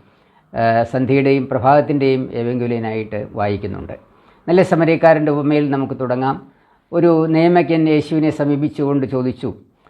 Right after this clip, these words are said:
ശുദ്ധമുള്ള ലൂക്കോസിൻ്റെ സുവിശേഷം, ഏഹ്, പത്താം അധ്യായം ഇരുപത്തിയഞ്ച് മുതൽ മുപ്പത്തിയേഴ് വരെയുള്ള വാക്യങ്ങളിലാണ് ഇത് രേഖപ്പെടുത്തിയിരിക്കുന്നത്. നിത്യജീവൻ അവകാശമാക്കുവാനായിട്ട് ഞാൻ എന്താണ് ചെയ്യേണ്ടതെന്ന് യേശുവിനോട് ചോദിച്ചു.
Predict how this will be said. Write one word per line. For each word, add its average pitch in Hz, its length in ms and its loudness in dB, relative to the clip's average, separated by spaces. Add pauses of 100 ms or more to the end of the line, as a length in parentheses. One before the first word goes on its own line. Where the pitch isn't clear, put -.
(220)
ശുദ്ധമുള്ള 139 300 0
ലൂക്കോസിൻ്റെ 139 540 0
സുവിശേഷം, 147 600 -4 (600)
ഏഹ്, 143 180 4
പത്താം 156 360 2
അധ്യായം 135 540 2
ഇരുപത്തിയഞ്ച് 139 560 -2
മുതൽ 131 180 -2
മുപ്പത്തിയേഴ് 151 640 0
വരെയുള്ള 151 320 2
വാക്യങ്ങളിലാണ് 131 600 0
ഇത് 117 120 -6
രേഖപ്പെടുത്തിയിരിക്കുന്നത്. 120 880 -6 (480)
നിത്യജീവൻ 208 480 6
അവകാശമാക്കുവാനായിട്ട് 143 1120 2
ഞാൻ 123 200 -6
എന്താണ് 127 380 -2
ചെയ്യേണ്ടതെന്ന് 113 600 -6 (100)
യേശുവിനോട് 101 440 -8
ചോദിച്ചു. 95 420 -14